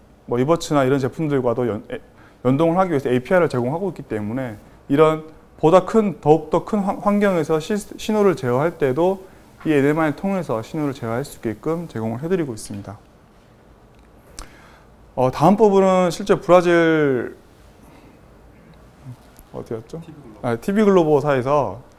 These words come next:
포케이 오비밴을 구축하는 사례입니다. 지금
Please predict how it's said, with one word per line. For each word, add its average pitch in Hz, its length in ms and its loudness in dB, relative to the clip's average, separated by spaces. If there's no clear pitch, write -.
포케이 185 720 4
오비밴을 156 520 2
구축하는 147 500 -2
사례입니다. 127 720 6
지금 139 520 0